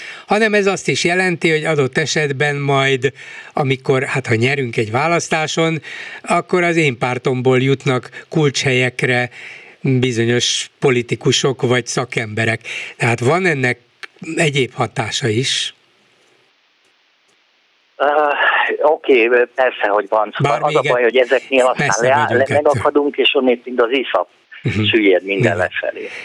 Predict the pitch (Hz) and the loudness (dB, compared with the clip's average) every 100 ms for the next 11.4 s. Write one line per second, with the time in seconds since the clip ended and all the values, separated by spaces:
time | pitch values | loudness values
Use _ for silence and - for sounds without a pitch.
0 | - - 156 139 107 101 - - 135 139 | -18 -8 -2 0 0 -4 -12 -12 -4 2
1 | 180 160 - 139 135 113 139 - _ 120 | 4 4 2 0 0 0 -2 -2 _ 0
2 | 107 104 101 107 127 - 110 104 - 113 | 2 2 2 2 0 0 2 2 0 2
3 | 104 104 107 _ - 101 117 107 - _ | 2 0 -10 _ 0 0 0 -2 -4 _
4 | _ - 165 160 113 117 104 92 - 107 | _ 0 2 2 -2 2 2 0 0 0
5 | 104 107 - 104 104 - 95 - 123 131 | 0 -2 -2 -4 -4 -8 -4 0 2 0
6 | - 127 117 120 120 95 85 95 90 90 | 2 2 2 2 2 0 -2 0 0 0
7 | 90 123 131 139 139 127 123 - 110 - | 0 2 2 4 4 4 2 2 -2 0
8 | 131 107 95 - 101 - 98 - 87 - | 0 2 0 0 -2 0 -6 0 -2 -2
9 | - - - - - 101 95 - 117 147 | -12 -16 -14 -14 -4 -2 0 2 2 2
10 | 147 147 143 139 135 196 185 - 123 113 | 2 2 2 -2 2 0 0 -4 0 0
11 | - 139 120 - | 2 -2 0 -2